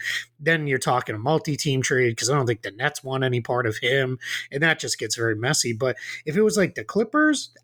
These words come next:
I think you might be able to get two or three guys who would immediately slide in to your rotation if you're Brooklyn,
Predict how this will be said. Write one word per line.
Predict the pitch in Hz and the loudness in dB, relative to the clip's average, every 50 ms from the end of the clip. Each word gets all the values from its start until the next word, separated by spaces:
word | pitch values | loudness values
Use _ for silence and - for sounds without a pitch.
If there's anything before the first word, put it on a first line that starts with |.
| _ - | _ -2
I | - 202 285 | 0 2 2
think | 269 - 311 262 - | 2 2 0 0 0
you | 147 151 | 0 2
might | 156 151 151 131 - | 2 4 2 2 2
be | 143 | 0
able | 131 123 120 | 0 2 2
to | 117 | 0
get | 110 113 143 175 208 170 - - _ _ | 0 2 2 2 2 2 0 -6 _ _
two | - - 196 | -2 0 2
or | 196 196 185 160 | 2 2 2 2
three | - - 160 156 160 156 135 | 0 0 2 2 2 2 2
guys | 139 131 135 160 185 190 - | 2 2 2 2 0 0 -2
who | - 143 | 0 0
would | 135 123 | 0 2
immediately | 123 120 120 131 160 208 233 262 240 202 190 185 | 0 0 0 2 2 4 4 2 2 2 2 2
slide | 165 - - 143 143 156 147 135 | 2 2 2 2 2 2 2 2
in | 135 147 151 139 120 104 104 - - - - - - | 2 2 2 2 0 -4 -6 -8 -8 -8 -8 -8 -4
to | - - 165 | 0 2 4
your | 160 156 151 | 4 6 6
rotation | 147 139 135 - 139 127 151 147 - 127 110 | 4 4 2 2 2 2 2 2 0 0 0
if | 110 113 - | 0 0 0
you're | - 120 123 113 | 0 0 0 0
Brooklyn, | 107 113 127 156 160 - 143 117 107 98 95 95 | 0 0 -2 -2 -2 -4 -6 -6 -4 -6 -8 -10